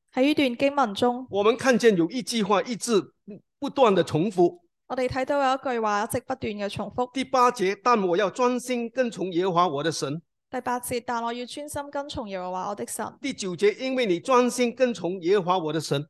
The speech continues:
Speaker 1: 第九節，「因為你專心跟從耶和華你的神。」
Speaker 2: 第十四節，「因為，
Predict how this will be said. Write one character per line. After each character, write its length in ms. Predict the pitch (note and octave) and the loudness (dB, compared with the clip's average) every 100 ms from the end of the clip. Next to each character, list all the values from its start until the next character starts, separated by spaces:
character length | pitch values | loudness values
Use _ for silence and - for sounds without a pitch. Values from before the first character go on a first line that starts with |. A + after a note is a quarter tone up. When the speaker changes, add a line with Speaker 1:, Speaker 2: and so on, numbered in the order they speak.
| _ _ | _ _
Speaker 1:
第 100 | - | -12
九 220 | - A#3+ | -6 -4
節， 180 | C4+ D4 C4 | -4 -6 -4
「因 80 | D4 | -4
為 120 | C4+ | -4
你 140 | A3 | -4
專 220 | A3+ C4+ C#4 | -6 -8 -6
心 240 | C#4 C4+ | -8 -8
跟 160 | C4+ C#4 | -10 -10
從 220 | C#4 G3+ | -12 -10
耶 100 | F#3+ | -8
和 140 | D#3+ | -8
華 160 | E3+ - | -8 -10
你 100 | G#3 | -10
的 120 | G#3+ | -12
神。」 340 | A#3 - - - | -10 -12 -12 -10
Speaker 2:
第 100 | C4+ | -6
十 200 | C4 C4 | -4 -4
四 200 | B3 C4 | -4 -6
節， 360 | G#3+ F3 F#3 G#3 | -4 -2 -2 -4
「因 220 | A#3+ B3 | -6 -4
為， 360 | B3+ G#3+ D#3+ | 0 2 0